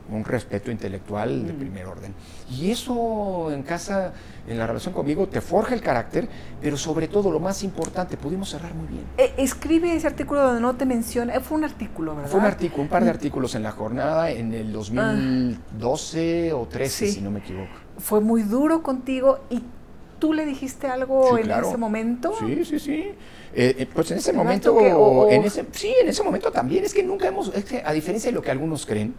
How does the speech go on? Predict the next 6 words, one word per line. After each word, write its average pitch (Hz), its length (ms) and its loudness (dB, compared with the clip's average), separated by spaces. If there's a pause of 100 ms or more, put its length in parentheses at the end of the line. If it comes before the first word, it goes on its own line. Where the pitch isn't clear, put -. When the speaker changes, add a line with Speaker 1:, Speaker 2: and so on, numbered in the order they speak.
Speaker 2:
Ajá. 185 300 -8 (200)
Speaker 1:
este, 107 720 0
"Ay, 127 260 -2
grandes 123 300 0
rupturas". 117 540 -4 (380)
Hombre, 151 300 -2